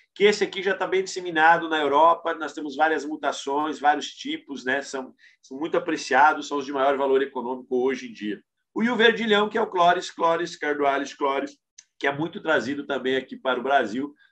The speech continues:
para fazer o cruzamento com canários, né? Pra gente ter algumas híbridos. Todos os pitacilgos podem ser cruzados com os canários para você ter híbridos, que é os famosos pitagóis. Lembrando que os pitagóis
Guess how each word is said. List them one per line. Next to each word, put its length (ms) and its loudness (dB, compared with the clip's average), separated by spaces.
para 220 4
fazer 520 -2
o 160 -8
cruzamento 600 -2
com 160 -8
canários, 640 4
né? 100 -6
Pra 140 -12
gente 240 -10
ter 160 -8
algumas 580 -6
híbridos. 480 -6
Todos 320 0
os 80 -6
pitacilgos 880 -4
podem 280 4
ser 240 -4
cruzados 580 0
com 140 -6
os 120 -8
canários 540 2
para 180 -6
você 240 -6
ter 200 -4
híbridos, 560 -6
que 120 -6
é 40 0
os 120 -4
famosos 520 0
pitagóis. 680 -2
Lembrando 480 0
que 80 -8
os 120 -2
pitagóis 840 -2